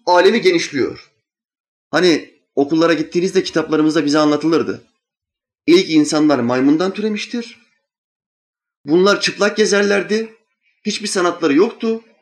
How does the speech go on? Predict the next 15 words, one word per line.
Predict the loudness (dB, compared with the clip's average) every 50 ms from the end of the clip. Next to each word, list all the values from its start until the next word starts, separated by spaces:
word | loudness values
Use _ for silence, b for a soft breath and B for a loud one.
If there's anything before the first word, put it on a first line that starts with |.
| _ _ _ _ _ _ _ _ _ -8 -4
Dil | -2 -2 -2 -2 0 2
yoktu. | 2 2 2 0 -6 -4 -4 -4 -4 -6 -12 _ _ _ _
Konuşma | -2 0 0 0 0 -2 -4 -2
bilmezlerdi. | -2 0 0 0 -2 -2 -2 -2 -2 -2 -2 -4 -6 -8 -8 -12 _ _ _ _ _ _ _ _ _ _ _ _ _ _ _ _ _ _ _ _ -4 0
Dumanlarla, | 2 4 6 6 6 6 4 4 4 6 4 4 2 2 -2 -8 -14 _ _ _ _ _ _ _ _ _ _ _ _ _
hayvani | -2 2 2 4 6 6 4 4 4 2
sesler | 2 0 0 0 0 0 -2 -2
çıkararak | -2 -2 0 2 2 2 2 2 2
anlaşırlardı | 2 2 2 2 0 0 0 2 0 0 0 0 -2 -2 -2 -6 -12 _ _ _ _ _ _ _ _ _ _ _ _ _ _ _ _ -2
diye | 2 4 4 4 4
kitaplarımız | 2 2 0 0 0 0 0 0 0 0 -2
hep | -4 -4 -4
bize | -2 0 0
bunları | 2 2 2 2
anlattı. | 2 0 0 -2 -6 -8 -12 -14 -14